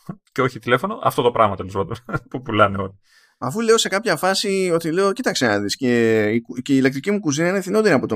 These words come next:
Speaker 2: MacBook". Αλλά αν πω, "Θα πάρω, θα, θα πάρω καλύτερα ηλεκτρική κουζίνα", μάντεψε τι δεν θα μπορώ να κάνω γενικά, να ζω, ας πούμε.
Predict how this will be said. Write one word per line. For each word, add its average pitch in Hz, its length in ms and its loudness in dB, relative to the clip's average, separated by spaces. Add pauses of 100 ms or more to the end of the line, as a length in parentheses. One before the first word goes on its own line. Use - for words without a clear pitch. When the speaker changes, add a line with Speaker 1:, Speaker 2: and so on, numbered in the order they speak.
Speaker 2:
MacBook". - 320 -4 (1200)
Αλλά 127 800 2 (140)
αν 180 220 0
πω, 214 220 2
"Θα 151 160 0
πάρω, 190 420 2
θα, - 160 -10
θα - 120 0
πάρω 175 200 4
καλύτερα 170 320 2
ηλεκτρική 143 380 0
κουζίνα", 131 440 2
μάντεψε 202 400 0
τι 208 100 -16
δεν 214 140 2
θα 202 100 0
μπορώ 208 200 2
να 208 100 0
κάνω 208 200 0
γενικά, 202 380 0
να 123 120 4
ζω, 127 200 4
ας 110 180 2
πούμε. 90 220 -8